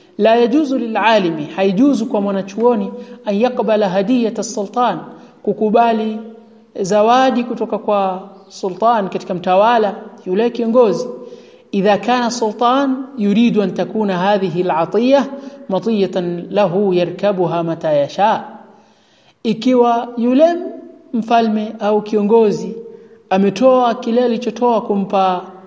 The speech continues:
yule alim, ili atumie hiyo kuwa ndio njia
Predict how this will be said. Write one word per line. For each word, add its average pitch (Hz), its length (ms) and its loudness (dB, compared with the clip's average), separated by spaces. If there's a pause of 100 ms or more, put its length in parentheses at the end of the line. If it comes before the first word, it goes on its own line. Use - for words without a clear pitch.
(360)
yule 220 220 4
alim, 226 540 2 (1200)
ili 285 580 2 (140)
atumie 262 540 4
hiyo 294 300 2
kuwa 247 280 0
ndio 233 200 0
njia 226 760 2